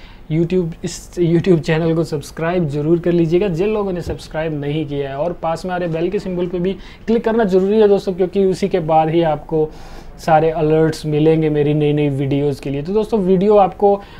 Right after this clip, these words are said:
अ, I hope कि अच्छा लगा होगा। आपको एक start मैंने दे दिया है, अब आप जितना मर्जी इसे explore कर ले। कुछ problem आ रही है तो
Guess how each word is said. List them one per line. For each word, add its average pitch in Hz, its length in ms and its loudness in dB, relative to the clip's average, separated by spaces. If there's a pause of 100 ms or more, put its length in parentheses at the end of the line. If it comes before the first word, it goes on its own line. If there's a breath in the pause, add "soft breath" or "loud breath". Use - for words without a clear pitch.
(220 loud breath)
अ, 165 260 2
I 175 60 6
hope 175 260 2
कि 196 100 4
अच्छा 185 240 2
लगा 175 240 4
होगा। 170 320 4
आपको 165 260 2
एक 165 120 0
start 175 420 4
मैंने 180 240 0
दे 165 160 6
दिया 170 260 4
है, 170 260 0
अब 165 160 0
आप 160 260 2
जितना 170 380 2
मर्जी 175 320 4
इसे 170 260 0
explore 175 680 4
कर 185 160 2
ले। 185 140 4
कुछ 180 200 -4
problem 180 380 2
आ 175 100 6
रही 175 140 4
है 175 80 2
तो 180 220 0